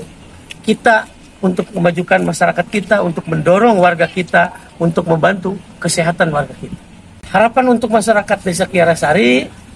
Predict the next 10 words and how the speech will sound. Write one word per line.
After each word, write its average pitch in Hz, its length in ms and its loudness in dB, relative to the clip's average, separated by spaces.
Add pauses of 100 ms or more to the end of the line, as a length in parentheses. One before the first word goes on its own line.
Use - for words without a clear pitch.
(560)
mudah-mudahan, 196 720 2 (320)
eh, 175 400 4
kita, 226 560 2 (1300)
warga 185 400 2
kita, 233 560 2 (560)
eh, 165 800 4 (1900)
sehat 190 320 0
selalu, 226 720 2
jadi 180 320 -2 (400)
tidak 185 400 0